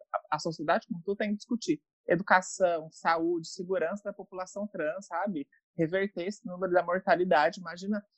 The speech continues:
você, a pessoa não pode ter sonho. Eu não posso sonhar em ter um futuro, porque eu vou morrer daqui a pouco, sabe? Tipo assim, é, é, é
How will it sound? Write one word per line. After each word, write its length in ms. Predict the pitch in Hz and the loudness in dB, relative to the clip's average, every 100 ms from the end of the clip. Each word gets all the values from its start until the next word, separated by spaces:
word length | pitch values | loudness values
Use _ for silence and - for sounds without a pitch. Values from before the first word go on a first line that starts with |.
| _ - | _ -2
você, 540 | 160 165 170 170 151 - _ _ _ _ | -2 0 0 0 -2 -6 _ _ _ _
a 60 | - | 0
pessoa 260 | - 190 | 2 2
não 80 | 202 | 4
pode 220 | 208 208 | 6 4
ter 120 | - 247 | 2 0
sonho. 440 | - 214 226 185 | 0 -2 -2 0
Eu 120 | - 185 | 4 4
não 60 | |
posso 220 | 214 240 - | 6 2 4
sonhar 420 | 262 226 214 247 | 2 2 2 4
em 120 | 302 | 2
ter 120 | 339 | 4
um 100 | 339 | 2
futuro, 480 | - - 392 381 - | 2 8 8 8 2
porque 160 | _ 214 | _ -4
eu 100 | 320 | 0
vou 160 | 359 | -2
morrer 280 | 427 - 370 | -2 -6 -4
daqui 180 | 370 427 | -4 -6
a 80 | 427 | 2
pouco, 400 | 381 311 339 214 | 6 6 6 -4
sabe? 320 | - 359 214 | -2 -2 -4
Tipo 160 | - | -8
assim, 300 | 175 185 247 254 - _ _ | -10 -6 -6 -6 -16 _ _
é, 100 | - - | 4 6
é, 280 | - 170 175 - | 6 6 4 2
é 100 | 180 | 2